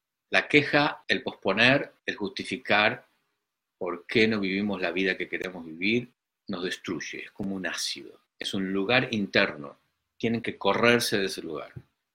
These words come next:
Miren ¿Qué vida tienen las personas que ejercen el modelo de la víctima? ¿Qué tipo de vida tienen? Fíjense lo enfermos que están. Siempre tienen problemas.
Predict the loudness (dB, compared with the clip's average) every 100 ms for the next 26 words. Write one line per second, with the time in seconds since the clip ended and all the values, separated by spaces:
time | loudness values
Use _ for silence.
0 | _ _ _ _ _ _ _ _ _ _
1 | _ _ _ -2 6 8 10 10 8 6
2 | 0 _ _ _ _ _ 2 6 8 8
3 | 6 4 6 6 6 2 0 -4 -6 -8
4 | -8 -6 -4 -4 -4 -4 -2 0 0 -2
5 | 0 0 0 -2 -4 -6 -6 -6 -6 -6
6 | -8 -10 _ -20 _ _ _ _ _ _
7 | _ _ _ _ -12 -12 -2 2 2 2
8 | 0 -4 -14 -16 _ _ -12 -2 -2 2
9 | 2 2 -2 _ -4 -2 0 2 4 4
10 | 0 -8 -12 -16 -12 -6 -4 -2 0 0
11 | 0 0 0 0 -4 -12 -14 -16